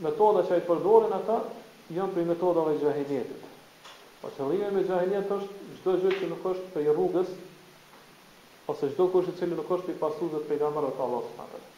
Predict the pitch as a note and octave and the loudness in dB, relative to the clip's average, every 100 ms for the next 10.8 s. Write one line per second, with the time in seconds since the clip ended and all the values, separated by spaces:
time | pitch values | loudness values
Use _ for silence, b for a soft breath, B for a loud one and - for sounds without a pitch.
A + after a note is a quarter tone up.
0 | - D3+ D#3+ D3+ D3 C#3+ D#3 D3+ C3 D#3 | -10 -6 -4 -4 -2 0 0 -2 -2 -4
1 | D3+ D3+ - - - - B2+ C#3+ C3+ D3 | -4 -6 -8 -14 -12 -8 -4 -2 0 2
2 | D3 D3 - - - - - - D#3+ D3 | 2 2 -6 -12 -16 -20 -20 -8 -4 -4
3 | - C3 D3 C#3+ - - - - - - | -2 0 0 0 -4 -12 -18 -20 -20 -20
4 | - - - - - C3 - - C#3 C3+ | -20 -20 -20 -14 -8 -6 -8 -10 -4 -2
5 | C3+ D#3+ D3+ D3 - D3 C#3+ - - C#3+ | 0 -2 -2 -6 -2 -2 -4 -10 -4 -4
6 | - D#3+ D#3 C#3 D3 D3+ - - - - | -2 -2 2 2 4 2 -2 -16 -20 -14
7 | - B2 C3+ C#3+ D#3+ D#3+ D#3+ C#3+ D3 D#3 | -10 -4 -2 0 0 -2 -2 -2 0 0
8 | D3 C#3 C3 - - - - - - - | 0 -2 -6 -8 -14 -14 -14 -16 -20 -10
9 | D3 C#3+ D#3 D3+ D3 - D3+ C#3+ C#3 - | -8 -2 0 0 -2 -4 -2 -2 -2 -2
10 | E3 D#3 C#3+ - C#3+ C#3 - - | -2 0 -4 -6 -8 -8 -10 -12